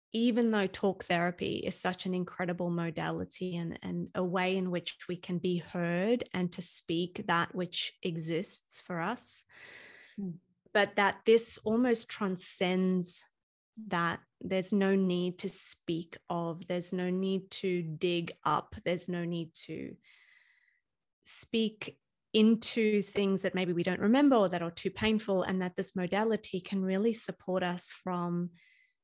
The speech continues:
Speaker 1: a very neutral point of view,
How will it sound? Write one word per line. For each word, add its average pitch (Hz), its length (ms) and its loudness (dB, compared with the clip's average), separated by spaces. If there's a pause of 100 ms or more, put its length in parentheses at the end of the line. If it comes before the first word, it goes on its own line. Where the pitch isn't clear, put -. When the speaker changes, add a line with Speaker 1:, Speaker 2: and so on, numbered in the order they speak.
(140)
Speaker 1:
a 202 60 -10
very 214 380 2
neutral 180 960 0
point 185 200 0
of 175 100 0
view, 208 400 0